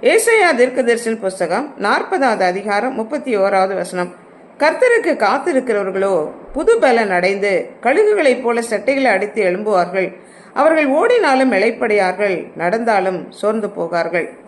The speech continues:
கர்த்தருக்கு காத்திருக்கிறவர்களோ புது பலனை அடைவார்கள் என்று இந்த வசனத்தில் சொல்லப்பட்டிருக்கிறது. காத்திருத்தல் என்றால் நம்பிக்கையோடு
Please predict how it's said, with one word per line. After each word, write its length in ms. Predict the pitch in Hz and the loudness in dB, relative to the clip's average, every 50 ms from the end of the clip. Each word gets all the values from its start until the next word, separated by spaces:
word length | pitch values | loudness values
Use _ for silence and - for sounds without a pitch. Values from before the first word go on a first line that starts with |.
| - - - - - - - - | -20 -20 -20 -20 -20 -20 -10 -4
கர்த்தருக்கு 560 | - 294 330 - - 494 480 453 427 269 294 269 262 | -2 0 0 2 2 2 4 4 2 2 0 -2 0
காத்திருக்கிறவர்களோ 1120 | 233 208 247 262 - 294 226 226 220 220 208 196 190 180 190 202 208 190 165 151 151 - - - - - - | 0 0 0 0 0 -2 -2 -2 0 0 0 0 0 -2 0 0 2 2 2 0 -2 -6 -10 -16 -20 -16 -10
புது 260 | - 302 330 415 427 | -8 -2 0 2 2
பலனை 600 | 294 240 202 202 196 196 202 196 180 160 160 - - - | 4 2 2 2 0 0 -2 -2 -2 -4 -6 -10 -14 -10
அடைவார்கள் 540 | 180 175 208 247 269 254 240 214 202 202 208 | -6 -2 0 0 2 2 0 0 0 0 -2
என்று 380 | 185 180 180 185 226 214 175 - - | -2 -2 0 0 0 0 0 -2 -4
இந்த 120 | - - 247 | -6 -4 -2
வசனத்தில் 560 | 233 214 208 208 233 220 208 - - 190 180 180 | 0 0 0 -2 -4 -6 -6 -4 -4 -4 -4 -2
சொல்லப்பட்டிருக்கிறது. 920 | 196 190 196 185 190 170 160 - 165 156 165 - 170 160 165 165 160 - - - - - - _ _ _ _ _ - - - | -2 -2 -2 -2 -4 -6 -8 -6 -6 -6 -6 -6 -6 -4 -4 -4 -4 -6 -8 -12 -20 -20 -20 _ _ _ _ _ -20 -8 -2
காத்திருத்தல் 640 | - 269 285 415 494 494 453 330 294 - - 269 240 | 0 2 2 2 2 2 2 2 2 2 2 4 4
என்றால் 640 | 208 190 202 214 233 226 208 175 147 - - - - - - - - - - | 4 2 2 2 2 2 2 2 0 -2 -6 -12 -20 -20 -20 -20 -20 -14 -6
நம்பிக்கையோடு 1000 | - 214 233 269 349 453 494 403 - - 240 208 202 208 226 214 185 156 131 - | -4 -2 0 0 2 4 4 4 4 4 2 2 4 4 4 4 4 4 2 0